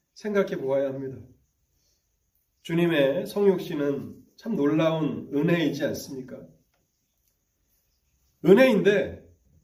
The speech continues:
우리의 이해를 넘어서는 은혜입니다. 우리가 도저히 헤아릴 수 없을 만큼의 그런 은혜이고,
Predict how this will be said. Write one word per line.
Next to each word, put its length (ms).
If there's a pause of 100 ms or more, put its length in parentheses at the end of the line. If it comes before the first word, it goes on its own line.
(200)
우리의 440
이해를 420
넘어서는 1040
은혜입니다. 680 (1500)
우리가 320
도저히 420
헤아릴 380
수 200
없을 280
만큼의 480
그런 220
은혜이고, 840